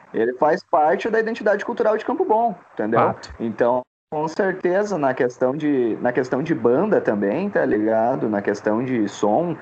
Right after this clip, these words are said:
Speaker 1: de um influenciar o outro, de reconhecer quem vem primeiro, isso é muito importante, com certeza. Não é como tu falou, não é uma questão de mérito, "bah, quem vem primeiro tem prioridade", não, não é isso, mas de, tipo, de reconhecer que, pô, aquilo te influenciou, de lembrar
Speaker 2: Uhum.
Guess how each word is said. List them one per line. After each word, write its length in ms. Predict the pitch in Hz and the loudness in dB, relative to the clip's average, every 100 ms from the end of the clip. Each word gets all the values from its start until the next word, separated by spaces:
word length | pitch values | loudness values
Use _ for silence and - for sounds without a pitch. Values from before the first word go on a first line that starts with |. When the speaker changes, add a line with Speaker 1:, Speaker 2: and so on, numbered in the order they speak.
| - - | -12 -12
Speaker 1:
de 160 | 104 110 | -4 0
um 160 | 113 | 2
influenciar 480 | 151 147 117 123 107 | 2 0 0 2 4
o 180 | 123 107 | 4 4
outro, 460 | 110 139 135 - 110 | 2 2 0 -4 -4
de 760 | 107 107 104 101 101 101 104 | -2 -2 0 0 0 0 0
reconhecer 500 | 110 110 131 113 - | -2 0 -2 0 0
quem 160 | 123 147 | 0 0
vem 160 | 127 127 | 0 0
primeiro, 460 | 127 110 104 127 | 0 0 2 0
isso 100 | 180 | 0
é 40 | 185 | 0
muito 200 | 170 214 | -2 0
importante, 460 | 151 127 190 - | 0 0 -2 -4
com 120 | - 113 | -4 -2
certeza. 500 | 139 135 117 156 101 - - | 0 2 2 0 -4 -12 -8
Não 120 | 120 | -2
é 40 | 120 | 0
como 320 | 123 143 156 | 2 2 2
tu 140 | 170 160 | 0 0
falou, 260 | - - | 0 2
não 120 | 190 160 | 2 2
é 40 | |
uma 60 | 175 | 2
questão 360 | 202 185 196 190 | 0 0 0 0
de 140 | 190 | 2
mérito, 340 | 170 156 170 | 2 4 2
"bah, 180 | 160 170 | 4 2
quem 120 | 160 127 | 2 2
vem 140 | 135 | 0
primeiro 320 | 139 127 135 | 0 0 0
tem 100 | 139 | 0
prioridade", 480 | 139 139 123 123 135 | 0 0 2 2 2
não, 100 | 139 | 2
não 120 | 147 | 0
é 80 | 147 | 2
isso, 260 | 151 180 147 | 2 0 -2
mas 220 | 120 113 | -2 -2
de, 100 | 113 | -4
tipo, 560 | - 127 151 147 131 104 - - - | -4 -2 2 4 2 0 -8 -16 -10
de 420 | 110 123 131 135 139 | -2 2 4 2 4
reconhecer 640 | 139 147 180 175 180 170 185 | 4 4 4 2 2 0 0
que, 80 | |
pô, 200 | 202 226 | 2 2
aquilo 340 | 226 143 160 190 | 4 2 2 2
te 100 | 190 | 0
influenciou, 680 | 185 185 190 165 165 196 190 - - | -2 -4 -2 0 2 2 0 -6 -2
de 140 | 123 | 2
lembrar 300 | 123 123 123 | 2 4 2
Speaker 2:
Uhum. 200 | 98 165 | 0 -4